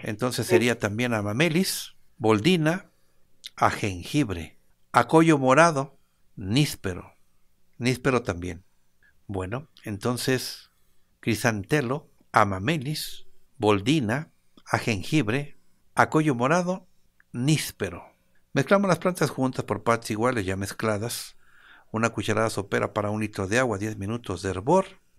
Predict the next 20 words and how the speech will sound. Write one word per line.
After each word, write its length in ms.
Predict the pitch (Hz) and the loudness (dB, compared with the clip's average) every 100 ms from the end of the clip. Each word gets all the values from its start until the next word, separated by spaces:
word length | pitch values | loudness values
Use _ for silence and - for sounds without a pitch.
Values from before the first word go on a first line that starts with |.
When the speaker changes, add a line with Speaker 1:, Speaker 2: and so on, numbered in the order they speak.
| _ - | _ -4
Speaker 1:
Hay 120 | 156 | 0
que 100 | 156 | 0
tomarlo 320 | 147 147 147 | 2 2 2
como 180 | 147 131 | 0 0
agua 160 | 131 123 | 2 2
de 100 | 120 | 0
uso. 360 | 135 - 95 - - - _ - | -2 -6 -10 -16 -20 -20 _ -12
Suplementos, 1000 | - 120 120 113 139 156 180 175 - - _ _ | 0 0 0 -2 0 -2 -4 -4 -6 -12 _ _
gelatina 600 | - 113 104 143 135 110 | 0 2 2 2 2 0
natural, 600 | 101 110 127 202 240 - _ _ | -2 2 2 2 0 -12 _ _
alcarabea, 840 | - 92 - 92 87 156 131 147 - _ _ | -6 -4 -2 -2 2 2 2 -2 -10 _ _
maitake, 920 | - 98 98 92 - 160 - 123 127 - _ _ | -6 0 0 0 2 2 2 -4 -4 -12 _ _
cápsulas 460 | 113 110 117 107 98 | 2 2 0 0 2
de 120 | 104 | 2
ajo. 420 | 104 - 90 - _ _ | 0 -4 -12 -12 _ _
Menciono 400 | 101 85 107 95 | -8 -6 -6 -4
otra 200 | - 104 | -4 0
vez, 480 | 156 170 - - _ _ _ | 0 -2 -6 -12 _ _ _
gelatina 560 | - 123 120 120 156 135 | 0 4 4 4 2 2
natural, 640 | 113 117 117 156 196 | 0 2 4 4 0